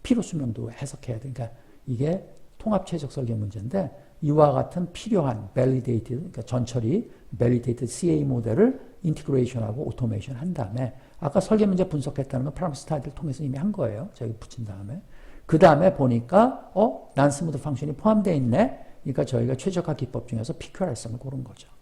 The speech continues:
음. 이렇게 해서 한 결과입니다. 그렇게 했더니, 아, 목적 함수는 한 오십육 프로 좋아지고 네 개의 구속 조건이 있었는데 여러분 보세요. 이거 웨이트가 어퍼 리밋이 딱 여기 와 있잖아요. 이니셜 웨이트. 그것보다 이것도 작아집니다. 근데 처음에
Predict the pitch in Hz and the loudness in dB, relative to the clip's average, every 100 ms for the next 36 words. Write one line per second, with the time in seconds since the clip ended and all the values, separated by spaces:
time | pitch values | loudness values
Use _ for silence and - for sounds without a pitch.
0 | - - - 117 104 - - - - - | -20 -20 -16 -14 -14 -18 -20 -20 -20 -20
1 | - - - 196 196 185 165 135 113 113 | -20 -12 2 4 6 4 2 0 -4 -6
2 | 95 95 - - - - - - - - | -6 -14 -20 -20 -20 -20 -20 -20 -18 -8
3 | 123 135 127 120 117 170 233 - - - | -4 -2 -2 0 2 2 0 -2 -14 -20
4 | - 131 117 135 160 127 120 - 127 185 | -10 -2 0 0 -2 -2 -2 -2 0 0
5 | 202 123 131 120 120 120 107 - 113 - | -4 -6 -2 -2 0 -4 -4 -6 -6 -6
6 | 95 95 - - 160 - - - - 123 | -8 -10 -12 -8 -8 -8 -20 -20 -4 4
7 | 131 131 120 131 127 113 - 123 127 117 | 6 6 6 2 0 -8 -6 -6 -2 -2
8 | - 113 107 113 175 - 180 156 120 101 | -2 -2 -2 -4 -6 -6 -2 0 0 -2
9 | 110 131 - 135 139 139 - 127 202 - | 0 0 2 2 2 0 2 2 2 -6
10 | - 139 165 143 120 117 - 127 - 120 | 0 2 6 6 4 0 -2 -6 0 0
11 | 113 90 92 - 104 117 117 104 95 101 | 0 -2 -6 -10 -2 2 2 -2 -8 -10
12 | - - _ - - 135 143 143 139 - | -16 -20 _ -20 -6 -4 0 0 0 -4
13 | - - 113 110 110 101 95 139 240 - | -8 -6 -4 -6 -6 -8 -8 -8 -8 -14
14 | - - - - - 175 - 220 202 170 | -18 -16 -16 -16 -6 -4 2 6 8 8
15 | 123 - | 6 4